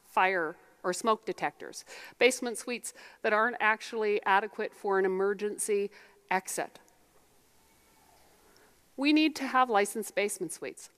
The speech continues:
I am not naive. I know that if everybody puts a basement suite in their house, we still are not going to solve our housing problem. But we could go a long way towards giving somebody a home.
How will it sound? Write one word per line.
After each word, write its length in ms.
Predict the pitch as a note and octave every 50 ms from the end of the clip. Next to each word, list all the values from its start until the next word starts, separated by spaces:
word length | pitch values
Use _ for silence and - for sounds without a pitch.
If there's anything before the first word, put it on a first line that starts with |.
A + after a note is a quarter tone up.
| _ -
I 120 | C4 D#4
am 120 | F4+ F#4 F4+
not 200 | E4 D#4+ D4+ -
naive. 460 | D4+ D4 B3+ G#3 F#3+ F#3+ F#3+ F#3+ - - -
I 160 | A3+ C4 C#4+
know 500 | C#4 A#3 G#3+ G#3+ G#3+ G#3+ G#3+ A3 A3+ - - -
that 340 | F#3 F#3 F#3 F#3 F3 F3+ -
if 160 | - G3 G3 -
everybody 400 | - G3+ A3+ A3+ G#3+ A3+ A3 A3
puts 240 | G3+ G#3+ A3 -
a 40 | G#3
basement 360 | F#3+ G3+ G#3 G#3 - G3 F3
suite 260 | - - G3 F#3 F#3 F#3
in 80 | F3
their 120 | F#3 F#3 F3+
house, 300 | F3 E3 E3 E3 - -
we 80 | G3 F#3
still 260 | - - A3+ G#3+ A3
are 120 | A3 A3+
not 180 | A3+ G#3 - -
going 220 | - G3+ F#3+ F#3+
to 80 | - G3+
solve 360 | - - G3+ F#3+ F3+ F#3 F3+
our 100 | F3+ F3
housing 440 | F3 - F3 F3 F3 - D#3+ D3+ D3+
problem. 460 | - D3+ C3+ C3 - G#2+ - - - - _ _ _ _ _ _ _ _ - - - - - - - - - - - - _ _ - _ _ _ _ _ _ -
But 140 | B3 G#3 G#3+
we 100 | C4+ C4
could 160 | - C#4 A#3
go 200 | C4 B3+ A#3+ - -
a 80 | G#3
long 760 | G3+ G3+ G3+ G3+ G#3 G#3 G#3+ A3 A3 A3 A3 A3 A3 G#3+ F#3+
way 340 | E3+ D#3 D3 D3 - G3 - _ _ _ _ _ _ _ _ _ _ _ _ _ _ _ _ _ _ _ _ _ _ _ _ _ _ _ _ _ _ _ _ _ _ _ _ _ _ -
towards 380 | - B3 A3+ G#3+ G#3+ G#3+ G3 G3+
giving 280 | G3+ A3 G#3 A3 G#3+
somebody 400 | G#3 - G3+ F#3+ F#3 F#3 F#3 F#3
a 40 | F#3
home. 380 | F3+ - G3+ F#3+ E3 - -